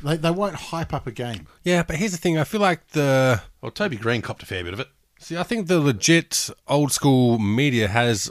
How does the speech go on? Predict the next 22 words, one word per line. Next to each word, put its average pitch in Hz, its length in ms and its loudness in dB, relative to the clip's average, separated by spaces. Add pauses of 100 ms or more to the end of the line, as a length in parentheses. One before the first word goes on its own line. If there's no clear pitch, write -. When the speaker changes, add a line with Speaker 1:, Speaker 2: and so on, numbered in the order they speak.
Speaker 2:
a 110 40 -6
much 156 500 0 (140)
smaller 135 580 0
reach 120 440 -4
on 104 460 -2 (360)
football 123 460 0
fans 113 360 -2
as 110 140 -4
a 92 80 -2
whole 143 200 2
now 90 180 2
Speaker 1:
Yeah. 90 60 -2
Speaker 2:
with 95 160 -2
the 107 400 0 (300)
obviously 98 320 -8
podcasts 117 560 0
and 95 120 -2
all 113 220 0
sorts - 340 -4
of 98 220 -2
blogs 107 340 0
and 92 240 -2